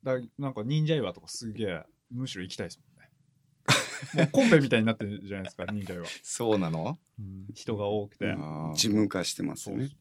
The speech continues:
Speaker 1: 逆にちょっとテンション上がっちゃう。
Speaker 2: でもジムではないから、
Speaker 1: うん。
Speaker 2: 万作が来たら、
Speaker 1: うん。
Speaker 2: みんなさーっとこう帰っちゃうかもしれない。
Speaker 1: <laughs> ちょっとやめて。
Speaker 2: 「なんか南国のノリのや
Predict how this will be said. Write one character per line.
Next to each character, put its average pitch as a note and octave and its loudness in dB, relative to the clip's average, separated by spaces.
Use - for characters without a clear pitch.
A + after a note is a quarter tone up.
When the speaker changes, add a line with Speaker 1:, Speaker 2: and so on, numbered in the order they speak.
Speaker 1:
逆 G#2+ -8
に C3+ -4
ち - -14
ょ - -16
っ - -20
と - -
テ C3+ -4
ン G#2+ -4
シ - -12
ョ E2+ -12
ン - -12
上 D2+ -20
が D2+ -20
っ - -20
ち - -20
ゃ - -20
う。 - -20
Speaker 2:
で F3 -2
も A3+ -4
ジ E3+ 0
ム E3 2
で G#2 4
は F2 0
な G#2 0
い G2 0
か D2+ -6
ら、 D2+ -8
Speaker 1:
う - -10
ん。 F2 -8
Speaker 2:
万 D3 -2
作 - -10
が E3+ -6
来 - -12
た - -4
ら、 D#3 -4
Speaker 1:
う - -6
ん。 F#2+ -6
Speaker 2:
み A2+ -4
ん C3+ 0
な C#3 -2
さ - -10
ー C3+ -8
っ - -10
と - -10
こ C#3 -12
う - -20
帰 C3 0
っ - -4
ち - -12
ゃ G2+ -6
う - -8
か - -4
も - -12
し - 2
れ F#3+ 8
な - 0
い。 - -6
Speaker 1:
<laughs> - -10
ち - -6
ょ - -12
っ - -10
と B2+ 0
や C3 -4
め C#3+ -8
て。 - -4
Speaker 2:
「な C3 0
ん D3 2
か - 8
南 D3 8
国 D#3+ 2
の D3+ 6
ノ D#3 6
リ D#3+ 8
の D#3 12
や - 6